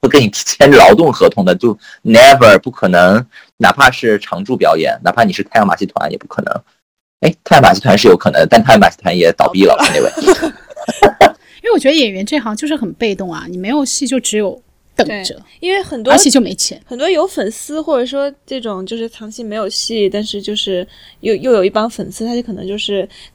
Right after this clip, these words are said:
Speaker 2: 最开始就是安抚粉丝啊，就开开直播跟大家聊聊天，但后来可能自己也上瘾了。然后还有一些就是，就是没有，不需要这些粉丝，但就是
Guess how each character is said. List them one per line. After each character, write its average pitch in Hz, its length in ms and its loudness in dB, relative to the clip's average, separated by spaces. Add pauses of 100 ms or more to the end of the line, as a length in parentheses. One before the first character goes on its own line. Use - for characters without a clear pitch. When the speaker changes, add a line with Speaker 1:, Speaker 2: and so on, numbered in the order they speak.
Speaker 2:
最 233 140 -8
开 240 160 0
始 202 80 0
就 208 80 -4
是 214 60 -2
安 226 220 0
抚 214 160 -12
粉 180 280 -8
丝 220 240 -2
啊， 208 280 2
就 202 140 -4
开 214 160 -6
开 208 160 -2
直 175 180 -8
播 196 220 -6
跟 196 140 -6
大 196 60 -8
家 190 80 -8
聊 180 100 -8
聊 180 140 -6
天， 196 220 -12
但 220 80 -8
后 240 160 -6
来 208 140 0
可 214 200 -12
能 185 100 -10
自 190 100 -8
己 196 80 2
也 151 80 -2
上 208 260 -8
瘾 170 180 -12
了。 80 220 -18 (360)
然 196 100 -2
后 233 60 2
还 269 140 2
有 262 100 6
一 - 20 0
些 254 100 0
就 240 160 -2
是， 240 280 0 (320)
就 233 100 -12
是 233 160 -6 (180)
没 202 200 -4
有， 254 180 -2 (140)
不 277 80 -12
需 262 120 -2
要 254 160 6
这 247 140 -6
些 247 160 0
粉 202 260 -6
丝， 220 140 -6
但 226 180 -2
就 226 120 -4
是 214 400 -4